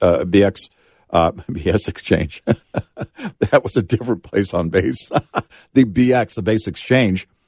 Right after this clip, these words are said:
there was a place that sold, you know, a little snack bar,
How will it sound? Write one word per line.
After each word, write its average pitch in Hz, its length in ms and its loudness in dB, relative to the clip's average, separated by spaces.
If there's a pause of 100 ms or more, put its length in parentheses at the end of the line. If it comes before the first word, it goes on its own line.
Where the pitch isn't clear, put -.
there 127 80 4
was 127 100 2
a 127 60 -6
place 139 260 2
that - 140 -12
sold, 117 580 0 (260)
you - 100 -2
know, 98 220 2
a 113 80 2
little 139 180 0
snack 156 380 0
bar, - 280 -6